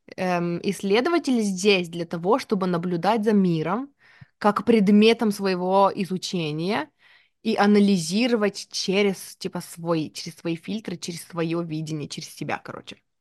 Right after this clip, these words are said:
They came here unders-, they came here understand the ways. Подождите, а где здесь to? They came here to understand the ways of the world on a deep level. Они пришли сюда для того, чтобы понимать мир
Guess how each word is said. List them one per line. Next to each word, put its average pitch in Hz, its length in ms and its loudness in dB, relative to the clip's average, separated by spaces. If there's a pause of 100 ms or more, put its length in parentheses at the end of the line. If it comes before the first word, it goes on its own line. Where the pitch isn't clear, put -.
(400)
They 208 180 2
came 339 300 0
here 208 460 0
unders-, 202 440 -2 (380)
they 175 380 -6
came 196 300 -4
here 180 220 -6
understand 165 580 -6
the 156 100 -2
ways. 156 520 -4 (320)
Подождите, 165 540 -8
а - 20 -6
где 165 200 -10
здесь 170 260 -12
to? 156 200 -8 (340)
They 196 180 2
came 262 240 -2
here 254 160 0
to 233 260 0
understand 165 600 -2
the 185 120 -2
ways 165 440 0
of 165 160 -4
the 185 100 2
world 175 460 2 (120)
on 196 180 0
a 170 40 -4
deep 190 220 -4
level. 165 360 -2 (360)
Они 233 340 4
пришли 240 440 -2
сюда 185 320 0
для 175 160 -4
того, 170 360 -2
чтобы 175 720 0
понимать 175 800 -2
мир 180 500 -2